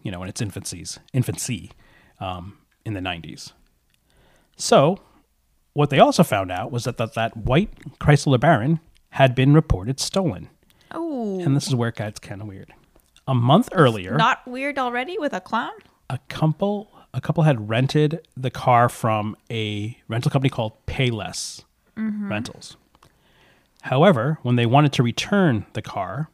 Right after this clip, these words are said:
Speaker 1: they g-, went to the, uh, way back in the day, we were before the internet, we had the Yellow Pages,
Speaker 2: <laughs>
Speaker 1: and you'd have to pull up this book and you'd have to look. So they went to go look for, to return this rental car. And when they were going through, they found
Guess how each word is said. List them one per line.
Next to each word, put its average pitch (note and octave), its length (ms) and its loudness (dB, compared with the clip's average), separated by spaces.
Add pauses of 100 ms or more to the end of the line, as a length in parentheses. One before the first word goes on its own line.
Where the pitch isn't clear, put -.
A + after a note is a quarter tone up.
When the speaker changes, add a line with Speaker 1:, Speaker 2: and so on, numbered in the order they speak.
(360)
Speaker 1:
they G#2+ 180 -4
g-, A2 200 -12
went A2+ 180 -2
to B2 80 0
the, A2 220 -2 (520)
uh, G2+ 80 -18 (220)
way G2 140 -10
back G#2+ 220 -8
in C3+ 60 -2
the B2+ 80 0
day, G#2 340 -2
we F#2+ 100 -10
were F#2 80 -12
before G#2+ 220 -8
the C3+ 100 4
internet, G2+ 360 -4
we G2+ 100 -8
had G#2+ 120 -4
the A#2+ 80 -4
Yellow G2+ 200 -4
Pages, F2 500 -14 (260)
Speaker 2:
<laughs> - 220 4
Speaker 1:
and A3 140 2
you'd A#2 120 0
have G#2+ 100 -6
to A2 100 -4
pull - 260 0
up B2+ 160 0
this C3+ 160 0
book G#2 300 -4
and A#2+ 120 -10
you'd G#2+ 100 -4
have G2+ 100 -8
to A#2 80 -6
look. C#3+ 220 -4
So A#2 120 -6
they A2 120 -6
went A#2+ 200 -2
to C#3+ 80 2
go C3 120 4
look A#2 240 -2
for, G#2 500 -6 (440)
to C3+ 100 -4
return A#2+ 280 -2
this G#2+ 120 -6
rental A#2+ 200 -4
car. G#2+ 480 -6 (240)
And G#2+ 320 -6
when A2 100 -8
they G#2+ 60 -4
were A2 80 -2
going B2+ 200 4
through, B2 140 0
they A#2+ 80 0
found A2+ 420 -6